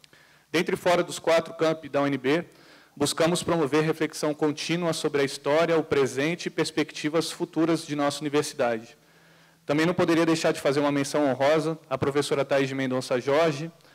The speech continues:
aos personagens entrevistados para o livro U N B cinquenta anos, História Contada, e ao apoio da secom, da editora U N B, da U N B T V e do cerimonial, sempre tão solícitos e presentes nas inesquecíveis atividades realizadas.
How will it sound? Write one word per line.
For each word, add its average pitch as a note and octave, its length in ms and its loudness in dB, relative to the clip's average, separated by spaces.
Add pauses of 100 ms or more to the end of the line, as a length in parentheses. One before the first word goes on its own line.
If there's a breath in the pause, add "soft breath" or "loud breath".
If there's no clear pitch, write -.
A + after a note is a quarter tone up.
(220 soft breath)
aos B2+ 160 -2
personagens D3+ 800 0
entrevistados C#3 640 -2
para C#3 200 0
o A#2 60 0
livro D3 420 0
U C3 60 2
N B2+ 120 0
B C3 140 2
cinquenta C3 400 -4
anos, C3 300 0
História B2+ 320 0
Contada, D3 600 0 (460 loud breath)
e C3+ 100 0
ao D#3 180 6
apoio D#3+ 480 2
da D3+ 120 2
secom, E3 720 0
da C3 140 0
editora C#3 420 2
U D3+ 40 4
N C#3 100 0
B, C3+ 340 0 (160)
da C3+ 120 -2
U C#3 40 2
N C#3 100 -2
B D3 140 2
T D3+ 200 0
V C3+ 320 -2 (420 loud breath)
e D3+ 60 -2
do D3+ 80 -2
cerimonial, D#3+ 720 2
sempre D#3 300 -2
tão E3 180 0
solícitos D#3 640 0
e D3+ 60 -2
presentes C#3+ 640 0
nas C#3 220 0
inesquecíveis D3 720 0
atividades C#3 520 0
realizadas. B2 760 -2